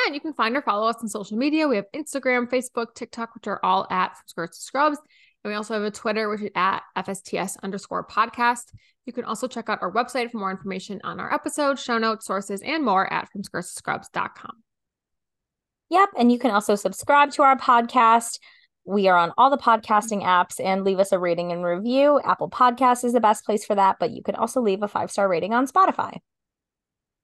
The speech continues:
Speaker 1: Yeah, five-star ratings only. <laughs>
Speaker 2: Yeah,
Speaker 1: Only
Speaker 2: we
Speaker 1: the best
Speaker 2: don't
Speaker 1: of the
Speaker 2: take
Speaker 1: best
Speaker 2: negative
Speaker 1: around here.
Speaker 2: feedback.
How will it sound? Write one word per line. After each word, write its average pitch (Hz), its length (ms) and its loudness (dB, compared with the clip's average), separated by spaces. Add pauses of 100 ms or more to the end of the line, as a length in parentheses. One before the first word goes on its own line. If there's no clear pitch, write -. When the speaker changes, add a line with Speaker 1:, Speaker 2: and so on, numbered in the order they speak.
(540)
Speaker 1:
Yeah, 320 460 0 (120)
five-star 320 340 0
ratings 262 380 2
only. 208 380 -6 (200)
<laughs> 359 80 -4 (1120)
Speaker 2:
Yeah, 190 260 2
Speaker 1:
Only 285 180 2
Speaker 2:
we 220 60 4
Speaker 1:
the 220 60 8
best 226 120 6
Speaker 2:
don't 175 120 4
Speaker 1:
of - 60 -12
the 208 80 -4
Speaker 2:
take 196 100 6
Speaker 1:
best 202 80 4
Speaker 2:
negative 185 300 4
Speaker 1:
around 202 100 -2
here. 170 160 2
Speaker 2:
feedback. - 420 -4